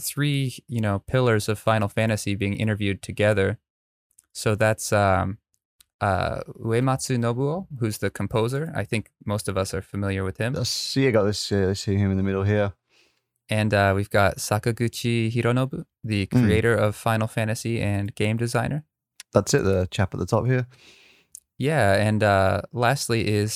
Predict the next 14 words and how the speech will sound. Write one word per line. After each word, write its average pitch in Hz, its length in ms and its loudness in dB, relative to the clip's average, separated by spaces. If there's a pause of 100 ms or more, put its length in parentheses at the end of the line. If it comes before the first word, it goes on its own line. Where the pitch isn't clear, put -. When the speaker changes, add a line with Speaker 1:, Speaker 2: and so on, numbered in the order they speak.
(100)
Speaker 1:
Shibuya 123 880 2
Kazuko, 127 720 -4
who 104 300 -2 (220)
did 113 180 -4
the 101 100 -4
character 123 400 -2
design 110 440 0
and 95 220 -4
sprite 131 400 -4
art - 440 -8
for 101 100 -2
the 95 140 -2
original 95 360 -4
games. 104 520 -6